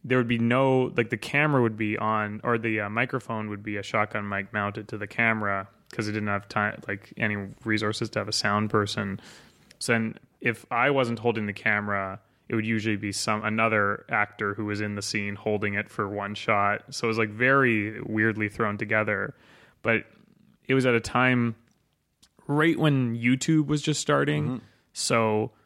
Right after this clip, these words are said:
Speaker 1: there weren't a lot of high production value stuff. And in a way, at the time, mine looked just as good if, as most of the stuff on YouTube.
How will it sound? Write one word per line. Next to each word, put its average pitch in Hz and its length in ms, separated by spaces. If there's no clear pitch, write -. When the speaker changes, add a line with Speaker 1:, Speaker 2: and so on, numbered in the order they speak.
Speaker 1:
there 131 180
weren't 151 280
a 147 80
lot 120 260
of 113 540
high 120 340
production 110 560
value 107 300
stuff. - 680
And 113 140
in 110 100
a 110 80
way, 113 480
at 113 160
the 113 80
time, 104 600
mine 107 320
looked 104 240
just - 400
as 101 120
good 101 280
if, 101 320
as 107 400
most 104 340
of 104 60
the 104 80
stuff - 260
on 101 200
YouTube. 131 420